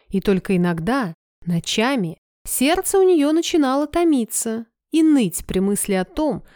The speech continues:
что скоро придется покинуть волшебный остров Малифенолху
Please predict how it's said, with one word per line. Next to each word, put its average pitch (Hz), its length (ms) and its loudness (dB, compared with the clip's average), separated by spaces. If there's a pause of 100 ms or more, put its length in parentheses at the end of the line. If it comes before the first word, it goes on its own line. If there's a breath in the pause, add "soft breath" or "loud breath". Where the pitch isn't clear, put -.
что - 220 -8
скоро 330 320 -2
придется 254 640 -4
покинуть 208 720 -6 (120)
волшебный 190 680 -2
остров 196 480 -6
Малифенолху 190 1000 -4